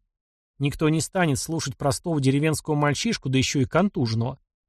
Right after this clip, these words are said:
Это не древние времена, когда к любым видениям относились серьезно. Нынешние времена считались уже просвещенными,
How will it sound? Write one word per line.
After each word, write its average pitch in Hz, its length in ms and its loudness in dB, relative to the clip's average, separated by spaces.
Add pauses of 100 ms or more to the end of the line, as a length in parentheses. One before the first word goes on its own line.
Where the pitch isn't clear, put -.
(300)
Это 226 160 0
не 269 120 6
древние 240 400 4
времена, 147 380 4
когда 139 260 2
к - 80 -2
любым 147 360 4
видениям 135 480 4
относились 123 580 0
серьезно. 127 640 -2 (480)
Нынешние 139 500 2
времена 139 360 2
считались 143 460 0
уже 143 140 0
просвещенными, 131 880 0